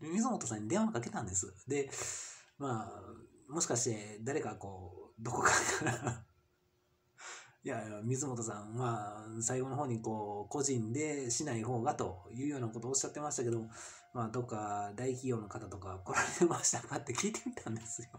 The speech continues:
<laughs> そしたら返答が、「いや、まだ葵さん、まだ文章も出来上がってないし、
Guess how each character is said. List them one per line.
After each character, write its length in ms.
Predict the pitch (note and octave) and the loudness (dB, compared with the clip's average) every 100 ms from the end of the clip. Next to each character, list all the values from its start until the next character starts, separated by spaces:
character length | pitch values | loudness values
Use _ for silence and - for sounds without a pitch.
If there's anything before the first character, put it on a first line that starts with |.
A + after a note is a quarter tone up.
| - - - - - - - | -18 -20 -20 -18 -18 -18 -12
<laughs> 640 | - - - - G#3 A3+ A3 | 0 2 2 -2 0 2 2
そ 120 | G3 | 2
し 100 | - | 4
た 100 | B2+ | 4
ら 60 | |
返 240 | A2+ D#3+ F3 | 4 4 4
答 140 | E3 | 4
が、 280 | F3 F#3 B2 - - - - - | 8 8 6 -4 -8 -10 -12 -6
「い 60 | |
や、 100 | C#3 | 0
ま 100 | C3+ | 4
だ 100 | C#3+ | 4
葵 180 | C3 C3+ | 6 4
さ 100 | C3 | 2
ん、 360 | C#3+ C#3 C#3+ C#3+ | -2 -6 -4 0
ま 100 | D3+ | 2
だ 80 | |
文 220 | C#3+ F#3+ F3 | 4 8 10
章 160 | C#3+ | 10
も 100 | B2 | 8
出 120 | A#2+ | 6
来 80 | D3 | 6
上 140 | - - | 6 8
が 60 | |
っ 100 | F#3 - | 6 8
て 160 | - | 8
な 180 | A3 - | 8 10
い 80 | F3+ | 10
し、 460 | D#3+ - - G3 | 10 4 4 4